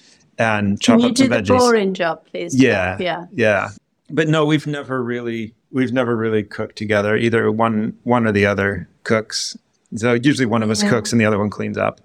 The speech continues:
Speaker 1: and that works well.
Speaker 2: Yeah. Uh, then that's just, that's just me. And that's just recognizing who I am.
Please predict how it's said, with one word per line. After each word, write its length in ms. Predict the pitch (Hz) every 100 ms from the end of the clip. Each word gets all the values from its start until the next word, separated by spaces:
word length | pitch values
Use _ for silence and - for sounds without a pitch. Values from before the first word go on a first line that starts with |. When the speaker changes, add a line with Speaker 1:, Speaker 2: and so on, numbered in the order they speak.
| _
Speaker 1:
and 220 | 104 104 123
that 160 | 107
works 240 | 90 - -
well. 180 | - - _ -
Speaker 2:
Yeah. 680 | 208 208 190 180 180 180 190 _ _
Uh, 220 | 170 180 151
then 220 | 185 196
that's 400 | 185 170 165 -
just, 840 | - - 165 160 160 - - - - _ 196
that's 420 | 208 175 - - -
just 400 | 165 147 - - _
me. 520 | 180 131 127 110 - - _ _ _ -
And 180 | 151 143
that's 380 | 143 - -
just 320 | - - - 123
recognizing 680 | 117 143 - 143 147 147 175
who 140 | 185
I 80 | 170
am. 260 | 175 240